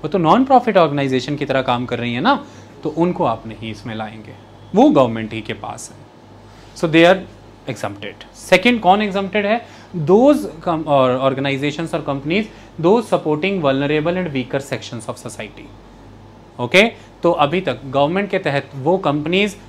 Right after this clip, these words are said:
जो not for profit के तहत दो हज़ार तेरह के companies Act में registered हैं, और या फिर वो sectors जो vulnerable और weaker section को support करते हैं,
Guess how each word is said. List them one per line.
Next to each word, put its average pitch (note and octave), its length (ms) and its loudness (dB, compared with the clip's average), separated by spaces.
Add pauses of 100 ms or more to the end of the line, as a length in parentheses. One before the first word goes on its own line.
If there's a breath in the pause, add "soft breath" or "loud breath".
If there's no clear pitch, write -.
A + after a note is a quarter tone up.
(120)
जो E3+ 100 0
not C#3 220 0 (100)
for F3 120 2
profit E3 360 -2
के F#3 100 -2
तहत F3 220 0
दो D#3 100 -2
हज़ार D#3+ 300 2
तेरह E3 220 2
के E3 100 -6
companies E3 360 -2
Act E3 160 0
में F3 120 -2
registered E3 460 2
हैं, A#3+ 180 4 (400 loud breath)
और E3+ 80 2
या D#3 220 4
फिर G3+ 300 0 (200)
वो E3+ 420 6
sectors D#3+ 580 -2
जो E3 360 0
vulnerable C#3+ 560 0
और D#3+ 120 -2
weaker C3+ 300 -6
section C#3 340 -8
को C#3+ 120 -8
support B2 360 -6
करते B2 280 -4
हैं, D3 260 -4